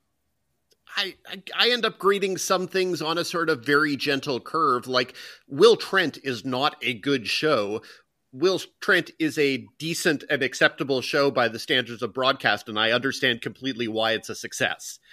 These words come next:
So I can do that with a handful of shows, but in terms of destination shows, I, I think you, I think Abbott, I would just stop, probably stop at Al-, Abbott Elementary. I can accept that Ghosts is an amusing version of the thing that it is, but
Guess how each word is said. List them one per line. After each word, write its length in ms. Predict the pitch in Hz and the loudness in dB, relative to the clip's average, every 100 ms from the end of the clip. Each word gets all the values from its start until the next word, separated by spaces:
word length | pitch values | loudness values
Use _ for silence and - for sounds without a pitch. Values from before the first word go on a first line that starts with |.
| - - | -20 -8
So 180 | - 147 | 0 4
I 80 | 151 | 4
can 140 | 170 | 2
do 200 | 139 202 | 0 2
that 180 | 170 143 | 4 4
with 140 | 147 | 4
a 80 | 117 | 0
handful 360 | 110 127 - 160 | 0 -4 -4 -6
of 100 | 147 | -4
shows, 280 | 180 170 165 | -4 -4 -4
but 140 | 160 | -4
in 100 | 139 | -4
terms 280 | - 208 165 | -6 -6 -4
of 240 | 104 85 | -4 -4
destination 880 | - 131 - 156 107 101 123 165 117 | -4 -4 -2 -2 -2 -4 -6 -8 -8
shows, 680 | - 107 120 190 226 202 - - - | -6 -4 -2 -4 -8 -14 -18 -20 -10
I, 140 | 123 135 _ _ _ _ _ _ _ 120 113 _ | -8 -8 _ _ _ _ _ _ _ -18 -18 _
I 100 | 117 | -2
think 220 | 123 165 - | 0 0 2
you, 220 | 156 139 - - - _ - | 0 0 -8 -20 -20 _ -8
I 60 | 131 | -2
think 180 | 170 120 | -2 4
Abbott, 300 | 123 156 160 139 - | 6 6 2 0 6
I 80 | 202 | 6
would 120 | 254 | 6
just 180 | 151 139 | -2 -2
stop, 260 | - 135 - | 2 2 4
probably 320 | 165 131 120 | 0 0 -4
stop 400 | - 165 151 127 | 0 2 2 4
at 80 | 107 | 2
Al-, 240 | 104 107 120 120 | 2 0 -2 0
Abbott 240 | 123 107 | 2 2
Elementary. 640 | 107 101 104 95 107 101 | -2 0 -2 -4 -4 0
I 120 | 98 113 | 0 0
can 140 | 143 | 0
accept 460 | 123 - 165 - 127 | -4 -2 -2 -2 -6
that 180 | 127 | -6
Ghosts 380 | - 120 120 - | -2 -2 -2 -6
is 140 | 123 123 | -6 -4
an 100 | 117 | -4
amusing 560 | 117 123 135 127 107 | -4 -2 -2 -4 -4
version 360 | 104 104 98 110 | -4 -6 -6 -8
of 120 | 92 | -6
the 140 | 98 | -8
thing 240 | - 107 98 | -6 -6 -6
that 120 | 95 | -6
it 120 | 92 | -2
is, 320 | 101 87 - - | 0 -2 -8 -10
but 240 | 233 226 | -8 -8